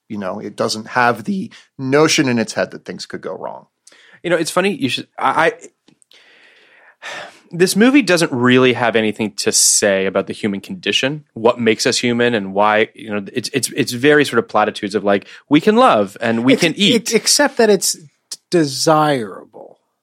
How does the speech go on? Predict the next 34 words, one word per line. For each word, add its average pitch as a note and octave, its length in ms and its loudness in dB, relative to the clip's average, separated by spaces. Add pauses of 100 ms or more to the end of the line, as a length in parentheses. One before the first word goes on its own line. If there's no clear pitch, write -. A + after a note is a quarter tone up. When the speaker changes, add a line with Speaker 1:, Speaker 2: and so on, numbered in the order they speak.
(380)
Speaker 3:
I, F3+ 240 4
I, F#3 140 4
I'm F3+ 80 2
not, G3+ 200 4
like, F#3 200 2
making D#3+ 160 4
Speaker 2:
Yeah, D3 80 2
Speaker 3:
a D3+ 40 -6
big D#3 140 -2
Speaker 2:
yeah. G3 60 2
Speaker 3:
point F3+ 100 2
about D#3 160 2
that, D3+ 120 2
but D3+ 180 -10 (400)
I, G3 60 0 (160)
I, - 40 -4 (220)
I D#3 40 0
mean, D#3+ 120 2
I - 20 0
have, F3 200 0
like, E3+ 140 2
some, D3 240 -2
like, C3+ 200 -6
weird C3 300 -2
contrarian B2 520 -6
point B2 260 -8
to A#2 80 -12
make A#2 180 -6
about A2 340 -12 (100)
that, A2+ 320 -2
which G#2+ 140 -12
is A#2 120 -8
essentially, C3 460 -4
like, A2+ 360 -6